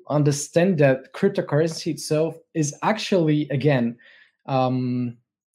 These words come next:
one of the many asset classes with being at the same time extremely risky if you compare it with other asset classes. With tech, well, theoretically speaking, with bonds, you know, with,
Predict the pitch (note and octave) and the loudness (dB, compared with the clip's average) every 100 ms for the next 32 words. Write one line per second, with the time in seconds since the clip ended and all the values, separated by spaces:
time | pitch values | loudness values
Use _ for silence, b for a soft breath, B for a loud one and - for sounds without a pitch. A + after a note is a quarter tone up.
0 | _ _ _ C#3+ D#3 G3+ E3+ D3+ D3 G3 | _ _ _ 2 4 6 6 4 6 4
1 | G3 F#3 - D#3 D#3 C#3 C3+ A#2+ B2 G3 | 4 0 -2 -2 -2 -4 -2 -2 -2 -6
2 | A#3 - - D3 C#3+ - _ _ _ _ | -8 -10 -2 0 0 -6 _ _ _ _
3 | _ C#3 A#2 E3+ E3 D#3 D#3+ D#3 D#3+ D3 | _ -4 2 2 2 0 -2 -2 -2 -4
4 | C#3+ D3+ C#3+ D3 C#3+ - D#3+ C#3+ B2 C3 | -2 -4 -4 -6 -8 -6 -2 0 0 0
5 | F#3+ - A2+ - A#2 A2+ A#2 A2+ G#2+ A2+ | -4 -4 -6 -6 -8 -6 -4 -2 -2 0
6 | A#2 G2 G2 - G2 G2 - - G#2+ G#2+ | -2 -2 -6 -10 -10 -10 -14 -8 -6 -6
7 | b b b - F3+ F3+ - A2 D#3 D3 | b b b 0 0 0 -12 2 6 6
8 | - - _ - G3+ F#3+ D3 D3+ C#3+ B2 | 4 -8 _ 2 6 6 4 0 0 -2
9 | C#3 A#2+ A2+ G#2+ G2+ A#2 A2+ B2+ A2 G2+ | -4 -2 -2 -2 -2 -2 -2 -4 -4 -4